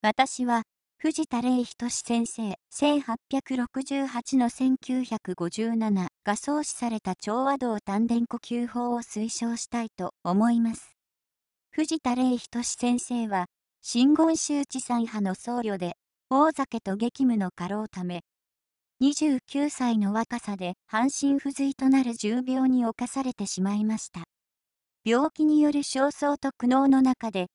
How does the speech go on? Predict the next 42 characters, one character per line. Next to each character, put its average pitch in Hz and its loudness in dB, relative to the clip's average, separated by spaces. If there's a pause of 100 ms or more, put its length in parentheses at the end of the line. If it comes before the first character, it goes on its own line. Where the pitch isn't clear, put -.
大 240 0
反 311 4
省 233 -2
を 196 0
し - -8
た 233 -4
彼 220 -2
は、 180 -4 (360)
十 262 4
年 320 4
間 240 4
に 196 0
わ 180 -2
た 240 -4
る 254 -2
必 226 -6
死 - 0
の 240 4
修 208 -6
行 220 -2
と 208 -8 (140)
研 233 2
鑽 262 2
に 254 4
よ 247 2
り、 233 -2 (120)
不 302 -2
治 294 -6
と 226 -4
言 196 0
わ 233 0
れ 254 0
た 262 -2
病 254 2
を 185 -4
克 - -8
服 - -10
し - -10
た 240 -4
の 226 0
で 185 -6
す。 - -20